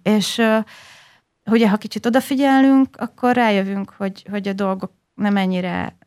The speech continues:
tehát nem, nem múlik ezen a rohanáson annyira sok minden. Nyilván van, hogy igen, de hogy azért picit, picit érdemes az embernek időt adni saját magának erre, hogy, hogy így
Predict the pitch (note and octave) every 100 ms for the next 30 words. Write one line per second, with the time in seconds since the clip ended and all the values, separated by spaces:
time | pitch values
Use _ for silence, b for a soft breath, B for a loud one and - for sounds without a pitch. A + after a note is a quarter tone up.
0 | _ _ A3 A#3 B3+ B3+ B3+ A#3 G#3 G3
1 | F3+ F#3 F#3 G3 F#3 F3+ F#3 F#3 G3 F#3+
2 | F#3 F3+ E3+ - G3+ G3 G#3 B3 B3 A3+
3 | A3+ A3 G3+ G3+ G3+ G3+ G3+ G#3 G#3 G#3+
4 | G#3+ A3+ A3 - G#3+ - - B3+ B3 A#3+
5 | - B3+ G#3+ G3+ G3+ G3+ G3 G3 G#3+ G3
6 | F#3 F#3 F#3 - F#3 F3 F3 F#3 F3+ F3
7 | F3 F3+ F3 F3+ F3 F3 F3+ b b b
8 | _ - F#3+ F3+ - _ E3+ F#3+ F#3+ F#3
9 | F3+